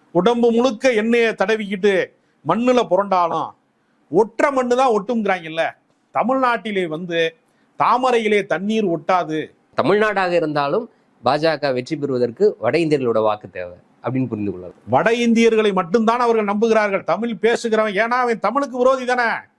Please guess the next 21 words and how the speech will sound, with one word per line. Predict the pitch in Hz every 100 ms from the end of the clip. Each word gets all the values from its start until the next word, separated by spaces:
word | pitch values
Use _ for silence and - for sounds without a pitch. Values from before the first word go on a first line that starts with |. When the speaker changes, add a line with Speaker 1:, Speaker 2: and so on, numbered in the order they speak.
| 98
Speaker 1:
இருபத்தி | 151 226 226 208 190
ஐயாயிரம் | 180 180 175 165
பேர் | 160 156
மட்டுமே | 147 175 180 190 180
வந்து | 156 156 175 170 160 143 139
புழக்கத்திலே | 180 170 160 156
வச்சிருக்கிறதாக | 143 156 147 143 139 139 123 131
சொல்லப்படுகிற | 135 123 123 127 170 165 - _
சமஸ்கிருதத்துக்கு | - 127 185 - 160 151 131 139 165
ஆயிரத்தி | 151 156 180 175 170 160
நானூத்தி | 151 151 143
எண்பத்தெட்டு | 139 143 160 147 139 135 143
கோடி | 165
நிதி | 147 143 170
அளிக்கிறாங்க. | 139 135 131 110 120 151 151 - _
பிரதமர் | 156 202 202 185
வருகிற | 165 190 196 180
போதெல்லாம் | 180 180 190 208 180
திரு-, | 175 185 151
திருவள்ளுவரை | 175 202 196 185 180 175
வந்து, | 175 196 214 185